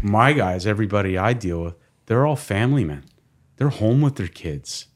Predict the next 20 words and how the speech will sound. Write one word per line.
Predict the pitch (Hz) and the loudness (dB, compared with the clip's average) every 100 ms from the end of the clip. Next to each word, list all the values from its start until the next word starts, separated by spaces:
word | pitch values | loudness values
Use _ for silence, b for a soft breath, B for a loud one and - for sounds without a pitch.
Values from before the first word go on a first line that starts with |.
| _ | _
having | 95 90 87 | -4 -2 -4
dinners. | 87 80 73 87 - | -4 -8 -8 -14 -10
Like, | 92 - | -8 -4
they | 123 | -4
put | - - | -4 -6
the | 143 | -6
time | - 107 139 110 | -4 -2 0 0
in. | 78 | -2
They're | 131 | -4
doing | 135 110 139 | -2 2 2
stuff | - 101 - | 0 -6 -10
with | - | -16
their | 76 | -16
kids. | - - 73 | -12 -12 -10
They're | 104 131 | -4 0
not | 123 139 - _ _ _ | 0 -2 -6 _ _ _
fucking | - - 87 | -20 -12 -12
ten | 85 113 101 | -6 -2 -2
times | 95 90 80 | 0 -4 -4
divorced. | 90 80 69 - - | -8 -10 -16 -18 -18